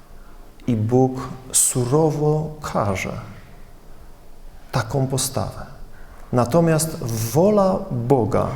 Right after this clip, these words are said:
w Jezusie Chrystusie jest taka, abyśmy we wszystkim, w każdej sytuacji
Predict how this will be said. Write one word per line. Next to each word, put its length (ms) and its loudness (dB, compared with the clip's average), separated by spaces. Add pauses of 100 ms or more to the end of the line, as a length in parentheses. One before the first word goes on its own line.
(380)
w 100 -6
Jezusie 560 2
Chrystusie 680 0
jest 260 0
taka, 420 2 (360)
abyśmy 760 4 (420)
we 280 4
wszystkim, 720 0
w 120 -10
każdej 420 4
sytuacji 920 0